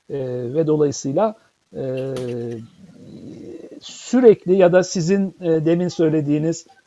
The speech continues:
yani hemen köşeyi dönme, hızlı, hemen bir, bir yatırım yapayım, hemen ilk seferde vurgunu vurayım. E, şimdi dolayısıyla bu bir tür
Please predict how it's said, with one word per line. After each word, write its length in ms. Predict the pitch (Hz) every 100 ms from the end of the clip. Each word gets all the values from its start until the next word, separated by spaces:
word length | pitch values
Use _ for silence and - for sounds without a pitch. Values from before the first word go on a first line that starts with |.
| _ 147
yani 360 | 147 156 143 - _ -
hemen 380 | 190 208 196 185
köşeyi 440 | - 160 190 214
dönme, 280 | 190 165 147
hızlı, 460 | 127 170 165 175 151
hemen 300 | 175 175 170
bir, 260 | 165 -
bir 80 | 185
yatırım 400 | 214 185 170 160
yapayım, 320 | 151 147 208
hemen 240 | 185 175 185
ilk 180 | 208
seferde 440 | - 180 170 156 151
vurgunu 420 | 143 147 135 139
vurayım. 340 | 127 120 226 302 - - _ _ -
E, 140 | 156
şimdi 280 | - 180 175
dolayısıyla 460 | 202 185 151 226 233
bu 180 | 208 -
bir 340 | 131 151 220
tür 300 | - 233